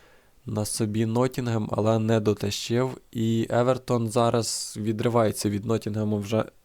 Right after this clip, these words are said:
на чотири очки, маючи ще гру в запасі. Ноттінгем уже наблизився до Лутона. І ці чотири команди, я думаю, будуть боротись за,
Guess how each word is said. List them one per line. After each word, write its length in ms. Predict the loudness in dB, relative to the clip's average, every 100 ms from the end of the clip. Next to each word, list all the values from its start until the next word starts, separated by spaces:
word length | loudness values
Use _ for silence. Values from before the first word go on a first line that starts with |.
| -6
на 100 | -6
чотири 340 | -4 -2 0
очки, 460 | 0 -2 -2 -2 -2 -10 -20 -12 0
маючи 420 | 2 2 2 -2
ще 200 | 0 -2
гру 180 | 0 -2
в 80 |
запасі. 540 | -2 -2 2 2 2 -2
Ноттінгем 600 | 0 2 2 0 2 2
уже 360 | 2 2 0 -2 -12 -20 -20 -20 _ _ _
наблизився 880 | -6 -2 0 2 2 2 0 -4 -4
до 140 | 0 2
Лутона. 500 | 2 0 -2 -6 -6 -12 _ _ _ -18
І 320 | -8 -2 -2
ці 300 | -2 -2 -2
чотири 360 | -2 -2 0 0
команди, 460 | 0 0 2 4 2
я 60 |
думаю, 300 | 2 2 2
будуть 360 | 2 0 -2 -2
боротись 400 | 0 0 0 -6
за, 420 | -4 0 0 0